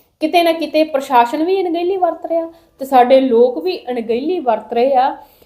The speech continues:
ਜਿਹੜੇ ਇਹ ਚਾਈਨਾ ਡੋਰ ਵਿਕਣ ਦਿੰਦੇ ਆ।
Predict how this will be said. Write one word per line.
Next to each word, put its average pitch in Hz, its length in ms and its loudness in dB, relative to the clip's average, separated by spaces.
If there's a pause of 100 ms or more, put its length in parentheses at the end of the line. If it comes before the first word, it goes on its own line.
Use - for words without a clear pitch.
(160)
ਜਿਹੜੇ 285 320 6
ਇਹ 302 280 0
ਚਾਈਨਾ 262 320 -4
ਡੋਰ 262 320 0
ਵਿਕਣ 269 300 -4
ਦਿੰਦੇ 208 420 -6
ਆ। 185 100 -10